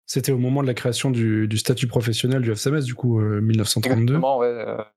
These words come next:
Speaker 2: c'est les deux grands clubs de Metz qui se sont plus ou moins fusionnés, c'est un petit peu le bordel, pour, euh, créer le F C Metz, euh, à, une fois que le football français est passé, euh, professionnel. Donc, euh, les deux se sont, euh, unis pour,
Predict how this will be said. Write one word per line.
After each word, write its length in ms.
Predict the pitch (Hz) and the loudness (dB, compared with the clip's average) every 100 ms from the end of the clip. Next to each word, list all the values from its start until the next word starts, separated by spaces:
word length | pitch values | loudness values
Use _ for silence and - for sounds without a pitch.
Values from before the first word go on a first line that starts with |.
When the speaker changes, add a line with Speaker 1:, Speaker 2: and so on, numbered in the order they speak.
| _ _ _ _ - | _ _ _ _ -4
Speaker 2:
c'est 760 | - - - - - - 127 | 0 0 0 0 -2 -2 -2
les 120 | 123 127 | 0 -2
deux 200 | 131 147 | -2 0
grands 220 | 139 143 | 0 0
clubs 240 | - 147 | -4 -4
de 100 | 131 | -2
Metz 240 | 127 147 - | -2 -2 -4
qui 120 | - | -6
se 160 | - | -2
sont 340 | - 123 117 113 _ _ | 0 0 0 -4 _ _
plus 120 | 117 117 | -8 -6
ou 80 | 123 | -2
moins 120 | 127 | -2
fusionnés, 540 | - 127 123 127 131 | 0 -2 -2 -2 -2
c'est 140 | 139 110 | -2 -4
un 80 | 107 | -8
petit 200 | - - | -8 -8
peu 100 | 123 | -4
le 60 | |
bordel, 380 | 123 120 131 147 - - - _ _ _ | -2 0 0 -2 -8 -14 -16 _ _ _
pour, 220 | 127 117 | -2 0
euh, 200 | 113 113 | 0 0
créer 260 | 113 - 131 | -2 0 0
le 100 | 127 | -2
F 140 | 127 | -8
C 140 | - 127 | -4 0
Metz, 420 | 131 143 - - | 0 -2 -4 -6
euh, 60 | 117 113 _ _ _ _ _ _ - | -6 -10 _ _ _ _ _ _ -2
à, 340 | 123 113 113 131 | 0 0 -6 -4
une 120 | 123 | -2
fois 180 | 139 135 | -2 0
que 120 | 127 | 0
le 220 | 113 113 _ _ _ _ _ _ | -2 -4 _ _ _ _ _ _
football 340 | - 135 127 123 | -6 -2 0 0
français 420 | 131 120 135 127 | -4 -2 0 0
est 40 | |
passé, 380 | 123 117 - 123 | 0 -4 -2 -2
euh, 120 | 117 110 | -2 -6
professionnel. 640 | - - 139 127 127 143 120 - - _ _ _ _ _ _ _ _ | -6 -4 -2 -2 -2 -4 -8 -16 -20 _ _ _ _ _ _ _ _
Donc, 200 | 120 113 | -6 0
euh, 120 | 120 | 0
les 120 | 113 117 | 0 -2
deux 140 | 131 | -2
se 140 | 131 | -2
sont, 600 | - 123 113 110 107 107 107 | -4 -2 0 0 0 0 -4
euh, 60 | 127 | -4
unis 340 | 143 143 156 | -2 -2 -4
pour, 400 | - 117 110 | -8 -4 -4